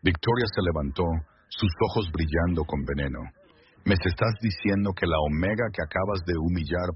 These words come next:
públicamente, rechazar y entregar a Damian Cross, es la única heredera legal de la tierra que necesitamos para cerrar un trato de dos mil millones de dólares?".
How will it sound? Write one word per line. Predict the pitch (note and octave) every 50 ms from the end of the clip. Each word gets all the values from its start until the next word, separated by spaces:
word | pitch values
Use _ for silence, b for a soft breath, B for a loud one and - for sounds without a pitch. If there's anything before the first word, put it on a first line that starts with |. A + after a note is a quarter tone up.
| -
públicamente, | - - A#2 A2+ A2+ G#2+ - F#2 F2 F2+ F#2 F#2+ F#2+ F#2 G#2+ G#2 G2+ G2+ - b b b b b b b
rechazar | - F2+ F2 - - - D2+ - - - G2 F#2+ F#2+ F#2+ F#2+
y | F2
entregar | E2 D#2+ D2+ D2 D#2 D#2+ D#2+ F2+ F#2 F#2+
a | F#2 D#2+ D2
Damian | C#2 F2+ F#2+ G2+ G2+ F#2+ F2 E2
Cross, | - - G2 F#2+ F2+ F#2+ G#2+ - - - _ b b b b b b
es | b A#2+ B2 A#2+ G#2
la | A2+ G#2 F2+
única | F2 F#2 A#2 C#3 D3+ C#3+ - - C3 A#2+ G#2+ G2+
heredera | F2+ F2+ E2 D#2 F#2 G2 G2 F#2
legal | E2+ D#2 D2+ E2 F2 F#2 F#2+
de | F2 E2
la | D#2+ D2 -
tierra | - - F2+ F2+ F2 F2 F#2 F#2+ F2
que | - F2
necesitamos | E2 E2 D#2 - D2+ - D#2+ D2 - E2+ F2+ F#2+ G2 E2+ -
para | - E2+ E2 D#2+ -
cerrar | E2+ - E2 E2+ F2
un | F2 E2
trato | D#2+ E2+ F#2 F#2 - G2 E2+
de | E2 D#2
dos | C2 C#2 C#2 -
mil | F2 F#2+ G2 G2
millones | F2+ E2+ D#2+ E2 F2 F2 F#2 E2 -
de | D2 D2+
dólares?". | D#2 E2+ F#2+ G#2 A#2 B2+ C3+